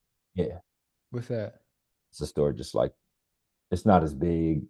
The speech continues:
Speaker 1: as
Speaker 2: As,
Speaker 1: Sam's
Speaker 2: okay.
Speaker 1: and
Speaker 2: When you,
Speaker 1: Costco. Yeah.
Speaker 2: when you said, I mean, you know,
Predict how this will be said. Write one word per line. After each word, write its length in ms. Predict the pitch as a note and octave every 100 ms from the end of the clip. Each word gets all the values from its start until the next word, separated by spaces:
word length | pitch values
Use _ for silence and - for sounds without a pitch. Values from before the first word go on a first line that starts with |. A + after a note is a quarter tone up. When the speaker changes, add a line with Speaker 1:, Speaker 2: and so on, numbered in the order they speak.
| _ -
Speaker 1:
as 160 | D2+
Speaker 2:
As, 220 | D2 G#2+ G#2
Speaker 1:
Sam's 260 | F2 E2
Speaker 2:
okay. 220 | E2 - -
Speaker 1:
and 600 | C#2 C2+ _ - D#2 B2+
Speaker 2:
When 100 | C#3
you, 60 | D2
Speaker 1:
Costco. 160 | D2+ F#2+
Yeah. 160 | D#2 -
Speaker 2:
when 180 | A#2+ B2+
you 140 | D3 E3
said, 400 | F3+ D3 A#2+ A2 - _ _ _ -
I 40 |
mean, 380 | B2+ A#2 G#2+ G#2+ _ -
you 160 | A#2+ A2+
know, 260 | G#2 G2+